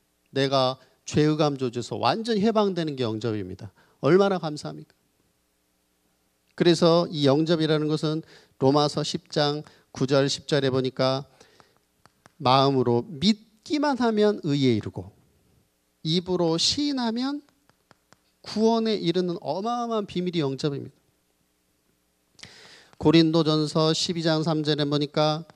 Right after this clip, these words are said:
누구든지 성령이 아니고서는 예수를 주로 시인할 수 없다.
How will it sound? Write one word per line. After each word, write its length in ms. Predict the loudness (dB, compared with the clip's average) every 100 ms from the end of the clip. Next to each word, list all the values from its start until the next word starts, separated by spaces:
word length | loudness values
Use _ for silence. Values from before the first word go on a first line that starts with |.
| _ _ _ -20 -20 _
누구든지 880 | 0 2 2 2 2 0 -2 -2 -4
성령이 800 | -8 0 0 0 0 2 2 2
아니고서는 800 | 0 0 -2 -2 -2 -2 0 -2 -8 _ _
예수를 580 | 0 2 2 -2 -4 -4
주로 440 | -4 0 0 0 -6
시인할 560 | -4 -4 -4 -2 -4
수 160 | -4 -8
없다. 420 | -10 -10 -14 -14